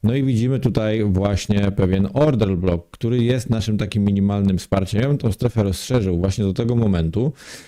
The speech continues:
ponieważ zobaczcie, mamy point of control, mamy trzy osiem dwa Fibonacciego, bardzo silne strefy,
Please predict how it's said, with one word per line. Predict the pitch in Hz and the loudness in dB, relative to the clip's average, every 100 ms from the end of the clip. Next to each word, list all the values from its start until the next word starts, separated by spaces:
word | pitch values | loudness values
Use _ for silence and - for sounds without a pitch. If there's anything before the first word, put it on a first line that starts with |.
| _ | _
ponieważ | 113 123 135 120 | -2 0 2 2
zobaczcie, | 127 135 135 104 | 0 0 0 -2
mamy | 92 | -2
point | - 147 160 | 0 0 0
of | 151 | 0
control, | 165 147 147 139 | 0 0 0 0
mamy | 120 107 101 | 2 2 0
trzy | - 135 | -2 0
osiem | 131 139 123 | 0 2 0
dwa | 120 117 | 0 0
Fibonacciego, | 120 117 117 - 120 117 | 0 0 -2 -2 0 0
bardzo | 101 123 135 127 | 0 2 0 0
silne | 110 120 110 | 0 0 0
strefy, | 101 110 101 104 | 0 -2 0 -2